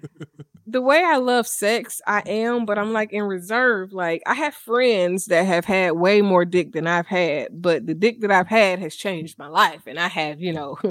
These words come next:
Speaker 2: <laughs> rendered some life-changing events myself.
Speaker 1: <laughs> You're more of a quality dick than a quantity dick, you
Speaker 2: Right.
Speaker 1: know?
Speaker 2: I, I
Speaker 1: That's
Speaker 2: see, but it's the
Speaker 1: Mm-hmm.
Speaker 2: man, because dick, you can get dick. Like, a broke person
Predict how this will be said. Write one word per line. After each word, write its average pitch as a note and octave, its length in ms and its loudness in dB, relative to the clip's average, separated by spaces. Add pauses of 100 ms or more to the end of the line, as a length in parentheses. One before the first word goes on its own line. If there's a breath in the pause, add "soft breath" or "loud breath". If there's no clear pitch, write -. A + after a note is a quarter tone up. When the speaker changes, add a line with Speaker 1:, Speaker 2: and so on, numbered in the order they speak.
(120)
Speaker 2:
<laughs> - 220 -12
rendered F3+ 500 2 (260 loud breath)
some G3 220 0
life-changing F3+ 640 4
events F3+ 320 0
myself. F#3 580 2 (160)
Speaker 1:
<laughs> - 140 -20
You're A3 200 8
more C4+ 200 8
of D#4 100 4
a E4 60 4
quality F#3 600 6
dick D3+ 280 4
than D#3 140 4
a D3 80 4
quantity C#3 600 2
dick, F#2 280 -4 (240)
you G#3+ 200 0
Speaker 2:
Right. A#3+ 340 8
Speaker 1:
know? F3 80 2
Speaker 2:
I, A3+ 220 4
I A3+ 140 4
Speaker 1:
That's F#3 220 0
Speaker 2:
see, C#4+ 220 0
but A#3+ 200 6
it's A#3+ 120 2
the G#3 100 2
Speaker 1:
Mm-hmm. - 120 4
Speaker 2:
man, A#3 460 6
because F#3+ 460 4
dick, A#3 320 2
you D4+ 100 4
can B3 180 0
get G3 240 0
dick. A3+ 320 2
Like, D3+ 380 0
a E3 100 -4
broke F3 460 2 (220)
person E3 640 -2